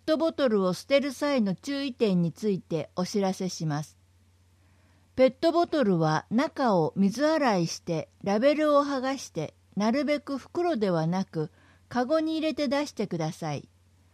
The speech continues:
剥がしたラベルやキャップはプラスチックゴミとして出してください。今後もゴミ減量にご協力をお願いします。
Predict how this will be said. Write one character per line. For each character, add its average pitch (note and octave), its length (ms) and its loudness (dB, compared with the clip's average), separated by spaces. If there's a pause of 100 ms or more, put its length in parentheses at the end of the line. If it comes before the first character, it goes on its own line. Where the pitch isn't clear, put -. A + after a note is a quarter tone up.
(460)
剥 C4 140 -2
が E4+ 180 2
し - 60 -16
た A#3 180 2
ラ F#3+ 160 2
ベ G3 140 2
ル F#3+ 160 2
や F#3 160 2
キ G#3 120 -8
ャ G3+ 60 -2
ッ F3+ 40 -6 (120)
プ G3 140 0
は F#3 220 0 (100)
プ A#3 100 -2
ラ D4+ 140 0
ス D4 60 -14
チ D#4+ 160 -6
ッ D4+ 120 -8
ク D4+ 140 -10
ゴ B3+ 140 2
ミ F#3+ 120 2
と F3 160 -2
し - 80 -8
て F3 140 -4
出 G3+ 160 -2
し - 80 -8
て E3+ 160 -6
く D#3+ 100 -6
だ D3 140 -4
さ B2 240 -8
い。 - 120 -12 (1000)
今 C#4+ 300 4
後 C4+ 160 6
も B3+ 260 4 (100)
ゴ A3+ 160 6
ミ C#4 200 4
減 C4 300 4
量 C4+ 200 4
に A#3+ 320 4
ご A3 180 4
協 D4 300 0
力 C#4 400 0
を B3+ 40 6
お A#3 100 4
願 G#3 340 2
い F#3 60 0
し - 180 -6
ま D3 180 -2
す。 - 180 -14